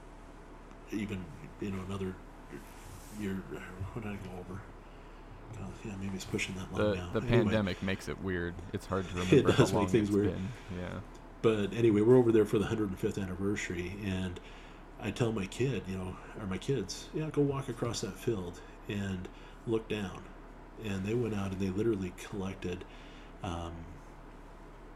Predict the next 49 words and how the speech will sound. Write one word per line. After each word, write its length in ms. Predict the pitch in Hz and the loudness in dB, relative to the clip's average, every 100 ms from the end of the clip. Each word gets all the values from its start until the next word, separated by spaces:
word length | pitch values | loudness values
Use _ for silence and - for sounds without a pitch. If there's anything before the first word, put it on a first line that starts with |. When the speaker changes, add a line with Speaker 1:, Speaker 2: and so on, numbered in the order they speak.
| - - - - - | -16 -16 -16 -16 -6
Speaker 1:
shrapnel. 540 | - 107 101 - 82 - - - - - 98 | -2 0 0 -4 -10 -10 -14 -16 -16 -6 2
To 100 | 107 | 4
Speaker 2:
Yeah. 40 | |
Speaker 1:
this 200 | 123 120 | 4 2
day, 540 | - 101 101 95 92 - - - - | -2 0 0 0 -4 -12 -14 -12 -2
the 80 | 98 95 | 2 2
Speaker 2:
Yeah. 60 | 92 92 - - - - | 0 -4 -12 -14 -16 -4
Speaker 1:
those 180 | 110 104 | -2 -2
fields 440 | - 113 104 92 104 | 2 4 4 2 0
yield 260 | 98 95 | 0 0
up, 160 | 95 95 | -2 -2
and 100 | 98 | 2
sometimes 340 | 147 143 107 | 4 4 2
they 80 | 98 | 2
yield 240 | 95 95 | 4 2
up, 240 | 92 - - - - - | 0 -4 -10 -14 -14 -8
uh, 40 | 95 - | -8 -4
intact, 580 | 104 92 - 113 95 - - - | -4 -4 -2 -4 -4 -10 -10 -4
unexploded 800 | 101 98 92 - - 104 90 92 | -2 0 -2 -4 -2 0 -2 -2
ordnance, 500 | 110 110 - - 98 | 0 0 -4 -8 -6
and 80 | |
they 80 | 90 | -6
have 160 | 90 113 | -4 0
Speaker 2:
Oh, 160 | 110 - - - - | 0 -2 -10 -16 -10
that's 100 | 95 | -2
gotta 140 | 98 104 | 0 2
Speaker 1:
bomb 60 | |
Speaker 2:
be 120 | 101 95 | 2 2
Speaker 1:
details 240 | - 90 | 2 0
Speaker 2:
scary. 120 | - | 0
Speaker 1:
that 40 | 104 | -2
have 80 | |
to 60 | 98 110 | -2 -2
come 80 | 104 | -2
through 180 | - 98 | 2 2
and 100 | 92 | 2
collect 280 | - 95 82 | -2 0 0
them, 200 | 95 101 | -2 -2
Speaker 2:
Yeah. 60 | |
Speaker 1:
yeah. 80 | 98 - - - - - | -4 -10 -16 -16 -18 0
But 120 | 139 107 | 4 6
every 200 | 123 131 | 8 8
year 240 | 120 117 | 8 8
as 120 | 110 | 4
the 100 | 110 | 0
farmers 420 | - 104 104 95 - | -2 -2 0 -2 -4
till 260 | - 123 110 | 0 2 2
their 160 | 98 | 0
fields, 600 | 92 143 143 95 90 - | 0 2 2 2 -2 -8